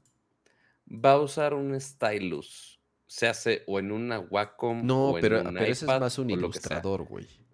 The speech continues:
Speaker 1: Pues, ahí, ahí, ahí voy, ahí
Speaker 2: Ujú.
Speaker 1: voy. Por eso, en cosas de mano alzada. Un diseñador de U X, con los precisos que tenemos que ser, vale ma-,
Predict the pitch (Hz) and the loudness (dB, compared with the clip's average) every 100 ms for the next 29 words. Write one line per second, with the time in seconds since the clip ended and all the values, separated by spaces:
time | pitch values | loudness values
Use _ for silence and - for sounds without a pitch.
0 | _ _ 87 90 85 82 73 80 78 76 | _ _ 0 2 4 2 0 -4 -8 -6
1 | - - 87 98 107 90 - 95 95 90 | -6 -4 -2 0 0 -4 -12 -10 -10 -10
2 | 85 - _ _ - 90 90 85 78 85 | -12 -18 _ _ -2 -2 0 -2 -2 -4
3 | 85 92 90 92 90 90 90 110 95 - | -2 -4 -4 -2 -2 -2 0 0 0 -6
4 | _ _ _ _ _ _ _ _ _ _ | _ _ _ _ _ _ _ _ _ _
5 | _ _ _ - 220 302 403 - - 185 | _ _ _ 0 2 2 -4 -12 -4 -2
6 | - 147 127 117 120 135 143 127 123 120 | 0 0 2 4 2 4 2 0 2 2
7 | 90 - - - - _ _ _ _ _ | 2 -2 -14 -14 -18 _ _ _ _ _
8 | _ _ _ _ _ _ _ _ _ _ | _ _ _ _ _ _ _ _ _ _
9 | - 131 135 135 - 131 131 175 - 208 | 0 4 4 2 2 0 0 -8 -6 -6
10 | - 143 117 113 120 135 - 101 - 78 | -6 0 2 2 0 -2 -4 -6 -6 -8
11 | - _ _ _ _ _ _ _ _ _ | -10 _ _ _ _ _ _ _ _ _
12 | _ _ _ _ _ _ _ _ _ _ | _ _ _ _ _ _ _ _ _ _
13 | _ _ _ _ _ - 160 - 190 226 | _ _ _ _ _ -20 -20 -2 0 2
14 | 269 277 240 220 202 202 | 0 -2 -2 -2 -2 -2